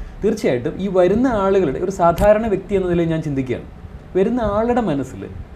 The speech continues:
ഡോക്ടർ വിജയലക്ഷ്മി ഉണ്ടായിരുന്നുവെങ്കിൽ ആ ഒരു സങ്കല്പമുണ്ടത്.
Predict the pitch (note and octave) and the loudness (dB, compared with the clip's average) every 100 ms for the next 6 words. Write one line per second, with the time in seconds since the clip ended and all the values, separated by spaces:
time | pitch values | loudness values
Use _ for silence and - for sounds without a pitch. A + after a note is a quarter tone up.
0 | - - - - - - - D3+ D#3 D#3 | -18 -16 -16 -16 -16 -18 -8 -2 -2 0
1 | C#3+ B2+ A#2 A#2 C3+ A#2+ A2 G#2+ G#2 G#2 | -2 0 -2 -2 -8 -6 -6 -6 -6 -6
2 | F#2+ F2+ - - - - - - - - | -8 -8 -14 -18 -20 -20 -20 -14 -14 -12
3 | - E3 F3+ F3 D#3 D3+ F3+ F3 E2+ D#2+ | -4 2 4 4 0 0 0 -2 -6 -10